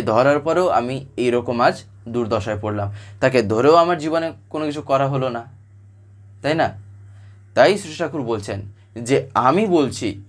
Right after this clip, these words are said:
ঠিক ঠিক মনোভাব নিয়ে ইষ্টকর্ম করলে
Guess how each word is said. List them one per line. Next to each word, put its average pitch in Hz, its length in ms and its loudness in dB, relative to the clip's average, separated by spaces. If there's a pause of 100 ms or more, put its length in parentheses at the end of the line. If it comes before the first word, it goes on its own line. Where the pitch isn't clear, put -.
(400)
ঠিক 233 300 0 (160)
ঠিক 240 340 0 (160)
মনোভাব 160 640 2 (140)
নিয়ে 131 280 0 (160)
ইষ্টকর্ম 135 640 -2 (220)
করলে 113 380 0